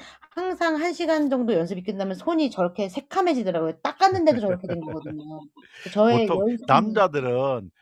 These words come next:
Speaker 2: 왼손에
Speaker 1: 네.
Speaker 2: 장갑만 끼는데 여성분들은 양손 장갑 끼시는 분들도 많아요.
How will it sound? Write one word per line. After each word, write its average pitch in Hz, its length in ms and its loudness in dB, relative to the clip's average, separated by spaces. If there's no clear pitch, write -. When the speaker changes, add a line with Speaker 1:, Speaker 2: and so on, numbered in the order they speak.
Speaker 2:
왼손에 120 380 -2
Speaker 1:
네. 151 80 -4
Speaker 2:
장갑만 131 440 -6
끼는데 120 420 -10
여성분들은 127 840 -6
양손 120 340 -6
장갑 131 300 -4
끼시는 156 380 -8
분들도 110 340 -8
많아요. 85 560 -10